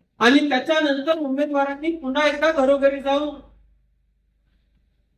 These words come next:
लोकांपर्यंत पोहोचण्याचा प्रयत्न करणार आहे, असा अजेंडा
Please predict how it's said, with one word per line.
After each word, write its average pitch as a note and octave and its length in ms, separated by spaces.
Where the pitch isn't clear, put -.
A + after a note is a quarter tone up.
लोकांपर्यंत C#4+ 760
पोहोचण्याचा C4+ 580
प्रयत्न C4 440
करणार B3 340
आहे, C4+ 220
असा C4 180
अजेंडा A#3+ 460